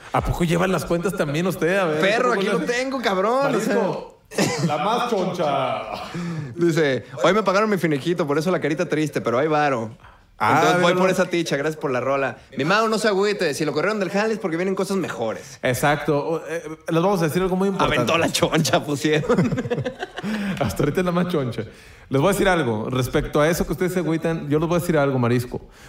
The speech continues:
Speaker 1: Uno a veces tiene días bien culeros que cree que todo está de la verga, y sí, efectivamente está de la verga en ese momento.
Speaker 2: Eh.
Speaker 1: Pero, eh, les voy a decir algo. Este, en mi experiencia, en nuestra experiencia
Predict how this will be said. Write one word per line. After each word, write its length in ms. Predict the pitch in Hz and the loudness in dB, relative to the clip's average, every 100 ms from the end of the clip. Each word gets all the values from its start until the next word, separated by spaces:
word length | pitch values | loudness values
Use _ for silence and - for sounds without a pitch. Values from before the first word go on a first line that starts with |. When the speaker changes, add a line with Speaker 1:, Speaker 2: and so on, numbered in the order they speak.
| - | 0
Speaker 1:
Uno 160 | 160 202 | 2 4
a 20 | |
veces 240 | 202 196 | 2 0
tiene 180 | 202 208 | 0 0
días 160 | 202 180 | 2 2
bien 200 | 202 196 | 0 -2
culeros 600 | 190 170 190 185 - - - _ _ _ _ _ - | 0 0 -2 -6 -12 -20 -20 _ _ _ _ _ -2
que 100 | 147 | -2
cree 480 | - 151 156 185 | 0 2 2 2
que 100 | 185 | -2
todo 200 | 175 156 170 | -2 0 0
está 200 | 175 185 | 0 0
de 40 | |
la 120 | 160 | 2
verga, 340 | 135 151 170 175 | 2 0 0 0
y 100 | 139 | -2
sí, 100 | 165 | -2
efectivamente 400 | 175 170 160 156 | -4 -4 -4 -2
está 80 | 160 | 0
de 80 | 160 | 0
la 80 | |
verga 220 | 113 127 139 | 0 0 -2
en 60 | |
ese 120 | 131 143 | -2 -2
momento. 460 | 110 - 214 151 262 - - | 0 2 4 4 0 -4 -14
Speaker 2:
Eh. 60 | - - - - | -14 -14 -18 -8
Speaker 1:
Pero, 440 | - 214 208 214 - | 0 2 4 0 -2
eh, 340 | 143 127 120 120 | -2 2 2 2
les 120 | 123 | 0
voy 100 | 135 | 0
a 40 | |
decir 180 | 147 170 | 0 2
algo. 420 | 151 143 117 90 - - - - | 2 0 -2 -4 -12 -14 -14 -4
Este, 640 | 127 107 101 - 123 123 | -2 -2 -6 -4 -4 -2
en 280 | 127 135 135 | -2 0 0
mi 140 | 165 | 0
experiencia, 640 | 208 - 120 123 127 135 - | -2 -4 -4 -4 -4 -6 -6
en 120 | 123 | -2
nuestra 320 | 123 123 190 185 | -2 -2 -6 -8
experiencia 520 | - 113 110 110 127 | -8 -4 -4 -4 -6